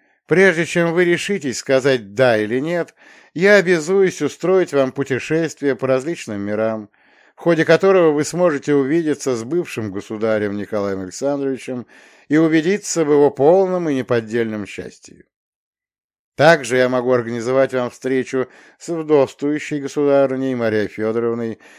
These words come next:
пребывающей сейчас в моем тридесятом царстве на правах почетной гости с открытым листом. Кроме того, вы сможете переговорить с командующим моей второй армией, генералом Багратионом,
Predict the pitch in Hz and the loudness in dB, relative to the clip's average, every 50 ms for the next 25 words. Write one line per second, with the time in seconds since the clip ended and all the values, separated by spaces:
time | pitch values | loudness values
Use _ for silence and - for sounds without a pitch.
0 | - - _ - 151 156 165 175 170 180 196 202 196 170 - - 156 139 - 147 | -20 -14 _ -4 -2 0 2 4 4 6 6 6 4 4 2 -2 -4 -4 -4 -6
1 | 127 - 170 160 160 156 - - 135 135 135 139 139 135 127 - 131 120 120 127 | -4 0 2 2 2 2 0 0 0 2 2 2 2 0 0 -4 -6 -6 -6 -6
2 | 123 - 147 139 135 120 135 131 127 - 151 156 156 139 - - 139 139 139 135 | -4 -2 0 0 0 0 -2 -4 -4 -2 -2 0 -2 -2 -4 -4 -2 0 0 0
3 | - - - _ _ _ - 147 156 156 - 156 151 160 165 160 151 - _ - | -2 -6 -14 _ _ _ -6 -2 -2 0 2 2 2 4 4 2 2 0 _ 0
4 | 143 139 - - 147 135 117 - - 110 107 98 87 104 123 147 147 - - 170 | 0 0 0 0 0 0 0 -2 -4 -8 -6 -6 -2 -2 -2 -2 -2 -4 -8 -10
5 | 160 - - 131 - - - 101 98 85 101 98 92 90 85 - - 87 - - | -8 -6 -6 -6 -6 -6 -8 -8 -8 -6 -8 -8 -8 -10 -12 -14 -16 -20 -20 -20
6 | _ _ _ _ _ _ _ _ _ _ _ _ _ _ _ _ _ _ _ _ | _ _ _ _ _ _ _ _ _ _ _ _ _ _ _ _ _ _ _ _
7 | _ _ _ _ - - - 139 147 147 147 135 151 147 156 160 170 170 165 - | _ _ _ _ -10 -4 0 2 2 2 2 2 2 4 4 6 6 4 4 2
8 | - - - - - - - 135 156 143 - 151 156 170 156 156 - 147 139 - | 0 -10 -20 -20 -14 -4 0 0 0 0 2 2 2 2 2 2 0 -4 -2 0
9 | 147 139 131 127 139 135 139 147 160 156 135 - - - 127 131 139 156 156 143 | 2 2 2 4 4 4 4 4 2 0 -4 -4 -2 -2 0 2 4 4 2 2
10 | 127 107 107 104 104 - - - 113 113 117 120 120 120 120 110 - - 131 139 | 2 -2 -4 -4 -4 -6 -6 -6 -6 -4 -2 -2 -2 -2 -2 -4 -4 -2 0 2
11 | 156 165 151 120 110 104 104 104 98 98 101 101 101 95 95 _ _ _ _ _ | 2 4 2 2 2 0 -2 -2 -4 -6 -6 -6 -8 -8 -10 _ _ _ _ _
12 | - 131 139 151 165 185 190 185 170 151 131 113 104 104 98 - 110 107 110 113 | -6 -2 2 4 4 4 4 2 0 -2 -2 -2 -2 -4 -4 -4 -2 0 0 0
13 | 113 110 113 110 107 | -2 -2 -4 -8 -10